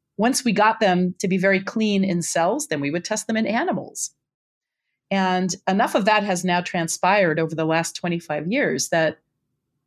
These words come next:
we now are very confident that we have a toolkit of bioorthogonal chemistries that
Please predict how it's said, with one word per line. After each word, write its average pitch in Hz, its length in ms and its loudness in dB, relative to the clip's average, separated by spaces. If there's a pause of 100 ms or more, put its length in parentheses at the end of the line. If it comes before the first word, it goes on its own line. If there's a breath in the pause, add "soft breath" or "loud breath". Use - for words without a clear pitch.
we 196 120 2
now 214 200 6
are 214 100 4
very 180 220 4
confident 220 600 -2
that 165 120 0
we 180 120 0
have 175 380 0
a 175 60 -2
toolkit - 600 -2 (480)
of 175 160 -4
bioorthogonal 175 1200 0 (140)
chemistries 147 640 -2 (640)
that 180 380 2